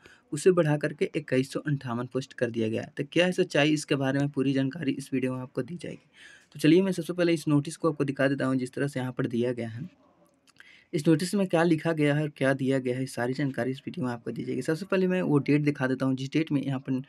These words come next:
नोटिस को पब्लिश किया गया है। जैसे कि आप देख सकते हैं उन्नीस सात दो हज़ार तेईस को यहाँ पर पब्लिश किया गया है, दो हज़ार तेईस को दोबारा। यहाँ पर देख सकते हैं उनके द्वारा मोहर भी लगाया गया है। जैसे कि आप मोहर को देख सकते हैं बीएसएफ़ जो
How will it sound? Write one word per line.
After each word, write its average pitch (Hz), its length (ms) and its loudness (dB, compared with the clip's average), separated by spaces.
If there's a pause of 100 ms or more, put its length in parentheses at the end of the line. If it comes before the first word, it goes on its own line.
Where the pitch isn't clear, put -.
(340)
नोटिस 127 220 0
को 190 100 2
पब्लिश 120 340 0
किया 113 180 0
गया 113 120 -4
है। 117 60 -2
जैसे 127 240 -2
कि 175 100 0
आप 165 60 0
देख 147 160 2
सकते 143 240 -2
हैं 147 80 -4
उन्नीस 143 400 0
सात 127 140 2
दो 131 100 0
हज़ार 123 160 0
तेईस 120 220 -4
को 123 120 -8
यहाँ 117 80 -6
पर 147 120 -6
पब्लिश 123 380 -2
किया 117 220 -6
गया 117 180 -10
है, - 80 -16 (120)
दो 139 80 2
हज़ार 123 140 0
तेईस 113 280 -4
को 117 100 -8
दोबारा। 123 240 -8 (440)
यहाँ 165 140 4
पर 190 100 2
देख 165 220 2
सकते 180 140 -4
हैं 151 80 2
उनके 147 140 4
द्वारा 156 260 0
मोहर 139 300 2
भी 147 100 2
लगाया 135 360 2
गया 117 180 -2
है। 147 200 -8 (380)
जैसे 139 200 -4
कि 180 100 2
आप 160 60 4
मोहर 139 240 4
को 165 120 0
देख 147 200 0
सकते 135 240 -6
हैं 139 160 0
बीएसएफ़ 139 440 -2 (1040)
जो 135 280 0